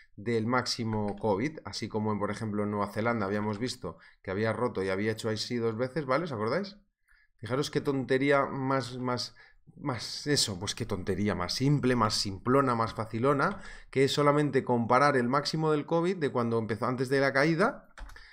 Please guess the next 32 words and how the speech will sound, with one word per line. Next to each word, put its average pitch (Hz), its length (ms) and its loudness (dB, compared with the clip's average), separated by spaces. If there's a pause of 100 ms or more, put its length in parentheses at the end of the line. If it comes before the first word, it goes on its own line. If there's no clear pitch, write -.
(160)
con 160 460 6
dónde 135 260 2
se 120 100 -4
encuentra 110 340 0
ahora 98 140 0
el 95 60 -4
precio. 87 420 -6 (1500)
¿Vale? 143 380 0
Si - 240 -6
veis 117 240 0
que 127 140 -4
la 127 280 2
diferencia 131 800 -2
es 127 120 -2
poca, 175 500 2
pues 101 160 -2
ya 104 80 0
sabéis 113 380 -2
que - 80 -6
ese 104 160 -4
índice 110 260 -4
no 107 120 -2
está 101 140 -8
tan 87 220 -4
fuerte 123 480 -2 (240)
como 120 420 2
otro 165 460 2
que 120 80 -4
esté 135 320 -2
mucho 117 540 -4
más 87 200 -8
arriba. 82 360 -14